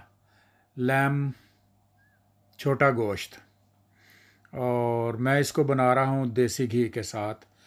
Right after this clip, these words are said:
साफ़ सुथरा तकरीबन एक किलो के करीब हमारे पास गोश्त है, तो इसको मैंने रख लिया है। इसमें अब मैं लहसुन प्याज जो है वो डालूँगा।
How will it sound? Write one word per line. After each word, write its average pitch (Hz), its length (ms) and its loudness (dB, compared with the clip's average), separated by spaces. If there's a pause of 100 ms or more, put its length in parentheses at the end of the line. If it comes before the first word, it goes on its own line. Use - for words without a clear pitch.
(300)
साफ़ 139 320 0
सुथरा 151 380 2
तकरीबन 139 500 2
एक 135 180 0
किलो 143 240 2
के 131 160 0
करीब 127 300 0
हमारे 120 260 -2
पास 110 340 -8
गोश्त 123 360 -2
है, 139 140 -2 (1120)
तो 120 580 2
इसको 127 340 -4
मैंने 120 260 -2
रख 120 260 -4
लिया 135 240 2
है। 131 300 0
इसमें 120 520 -6
अब 113 260 -6
मैं 110 440 -8 (600)
लहसुन 120 380 -4
प्याज 110 480 -2 (760)
जो 113 140 -8
है 110 200 -4
वो 107 160 -4
डालूँगा। 113 480 0